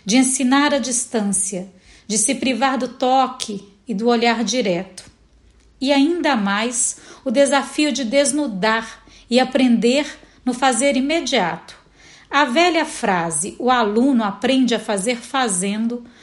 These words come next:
agora foi lema dos educadores. Tivemos que aprender a fazer fazendo,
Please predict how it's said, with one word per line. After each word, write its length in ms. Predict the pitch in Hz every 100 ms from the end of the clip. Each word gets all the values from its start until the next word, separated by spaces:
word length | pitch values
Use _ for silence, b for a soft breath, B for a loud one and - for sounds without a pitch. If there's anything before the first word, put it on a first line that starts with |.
| B B
agora 380 | 269 254 285
foi 220 | 277 - 269
lema 320 | 240 226 214
dos 200 | 226 247
educadores. 1080 | 269 240 - 277 202 180 170 185 - - B B B B
Tivemos 480 | - 262 302 311 -
que 100 | 302
aprender 480 | 285 262 233 254 277
a 60 |
fazer 360 | 262 240 214 277
fazendo, 800 | - 254 196 180 233 247 262